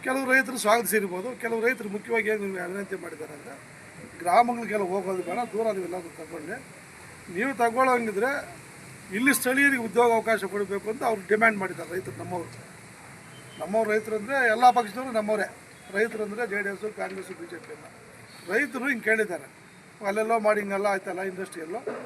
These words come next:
ನಮಗೆ ಗ್ಯಾರಂಟಿ ಏನಿದೆ ಅನ್ನೋ ಒಂದು ಉದ್ದೇಶಕ್ಕೆ ಯಾರೂ ಅಡ್ಡಿಪಡಿಸೋಕ್ಕೆ ಯಾರೂ ಹೋಗಿಲ್ಲ. ಇದೇ ರಮೇಶ್ ಕುಮಾರ್ ಅವರು ಶತಪ್ರಯತ್ನ ಮಾಡಿ ಹಾಸ್ಪಿಟ್ಲ್ ತರಬೇಕು, ಸೂಪರ್ ಸ್ಪೆಷಾಲಿಟಿ ಹಾಸ್ಪಿಟ್ಲ್ ಅಂದಾಗ ಯಾರು ಸ್ಟೇಗೆ ಹೋಗಿದ್ದು ಯಾರು? ನಿಮ್ಮ ಅನುಯಾಯಿಗಳಲ್ವಾ?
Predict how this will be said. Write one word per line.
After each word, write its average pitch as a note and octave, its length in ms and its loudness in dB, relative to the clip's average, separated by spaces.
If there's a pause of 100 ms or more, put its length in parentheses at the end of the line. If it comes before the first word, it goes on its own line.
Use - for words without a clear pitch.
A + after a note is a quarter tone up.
(280)
ನಮಗೆ B3 300 -2
ಗ್ಯಾರಂಟಿ A#3 380 4
ಏನಿದೆ G3+ 260 -2
ಅನ್ನೋ F#3 180 -8
ಒಂದು F3+ 180 -8
ಉದ್ದೇಶಕ್ಕೆ E3 400 -10
ಯಾರೂ F#3+ 300 -4
ಅಡ್ಡಿಪಡಿಸೋಕ್ಕೆ E3 580 -12
ಯಾರೂ E3+ 180 -12
ಹೋಗಿಲ್ಲ. D#3 280 -12 (1160)
ಇದೇ A3 160 8 (400)
ರಮೇಶ್ G3+ 320 -2
ಕುಮಾರ್ F3+ 320 -6
ಅವರು F#3 200 -6 (120)
ಶತಪ್ರಯತ್ನ F#3+ 560 -8 (100)
ಮಾಡಿ E3+ 220 -8 (1120)
ಹಾಸ್ಪಿಟ್ಲ್ G3 420 0
ತರಬೇಕು, F3 420 -12 (460)
ಸೂಪರ್ G3+ 240 -10
ಸ್ಪೆಷಾಲಿಟಿ E3+ 340 -12
ಹಾಸ್ಪಿಟ್ಲ್ E3 420 -12
ಅಂದಾಗ D3+ 240 -12 (840)
ಯಾರು A#3+ 240 10
ಸ್ಟೇಗೆ A3+ 280 0
ಹೋಗಿದ್ದು G#3 320 -4
ಯಾರು? F3 180 -4 (720)
ನಿಮ್ಮ G3+ 200 -2
ಅನುಯಾಯಿಗಳಲ್ವಾ? G3+ 680 2